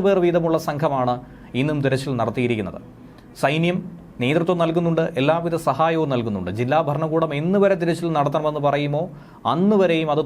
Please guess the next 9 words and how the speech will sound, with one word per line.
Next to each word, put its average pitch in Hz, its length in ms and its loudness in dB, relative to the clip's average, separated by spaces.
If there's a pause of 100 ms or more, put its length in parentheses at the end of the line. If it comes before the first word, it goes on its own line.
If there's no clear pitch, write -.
തുടരുമെന്നാണ് 156 680 2
സൈന്യവും 135 380 0
വ്യക്തമാക്കുന്നത്. 107 640 -4 (1120)
നിസ്വാർത്ഥ 175 400 2 (120)
സേവനം 180 340 2
തന്നെയാണ് 165 320 0
അവിടെ 147 180 0 (140)
ഏവരും 165 280 2 (380)
നൽകിക്കൊണ്ടിരിക്കുന്നത്. 107 800 -4